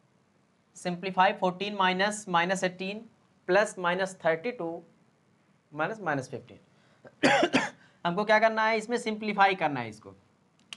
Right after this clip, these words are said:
तो for simplification, first of all we write this question, fourteen minus minus eighteen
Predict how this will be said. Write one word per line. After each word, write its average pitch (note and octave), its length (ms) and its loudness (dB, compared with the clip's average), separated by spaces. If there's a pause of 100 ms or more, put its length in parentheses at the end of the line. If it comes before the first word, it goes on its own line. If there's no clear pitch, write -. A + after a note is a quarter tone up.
(1040)
तो F3 60 -10
for G3 160 4
simplification, G#3+ 960 -6 (340)
first F3+ 180 -2
of F#3+ 140 0
all G3 180 6
we G3 140 -2
write G3 380 2 (180)
this F#3 160 -4
question, G3 480 -6 (2500)
fourteen F#3 360 -2
minus F#3 640 -2
minus E3+ 460 -2
eighteen F#3 500 -2